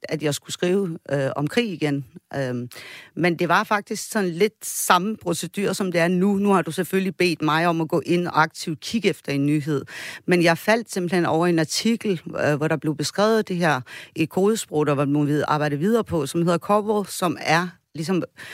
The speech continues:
øh, hvad skal man sige, Flomatic i Kobos modersmål, og som nogle iranske ingeniørstuderende havde omprogrammeret under Iran-Irak-krigen, for ligesom at give de, hvad skal man sige,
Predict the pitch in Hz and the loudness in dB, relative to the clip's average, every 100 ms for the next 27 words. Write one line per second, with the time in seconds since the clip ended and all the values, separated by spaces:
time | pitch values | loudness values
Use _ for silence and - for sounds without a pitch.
0 | - - - 151 127 127 131 139 170 151 | -16 -14 -2 0 0 0 -2 0 2 2
1 | 175 170 165 175 180 175 170 185 170 180 | 2 0 4 2 2 -2 0 0 0 0
2 | 170 175 196 180 - 135 117 123 - - | 2 4 2 0 0 0 0 -2 -8 -14
3 | - - 175 180 170 165 156 180 180 - | -2 0 2 4 4 4 4 2 2 -4
4 | 190 165 170 170 202 196 226 - 160 147 | -2 0 0 0 0 0 -2 -4 -6 -4
5 | 131 139 156 147 226 - 175 - 131 135 | -2 0 2 2 2 0 -2 -2 -2 -2
6 | - 156 151 160 156 170 202 147 - 139 | 0 -2 -2 -2 -2 0 0 -2 -4 -4
7 | 123 131 - 160 151 170 160 135 190 - | -4 -8 -4 -2 0 0 -2 0 -2 -2
8 | - _ - 160 143 - - - - - | -8 _ -4 -2 -2 -6 -20 -16 -14 -14
9 | - - _ 160 151 135 147 - 165 156 | -16 -18 _ -2 0 0 0 2 2 2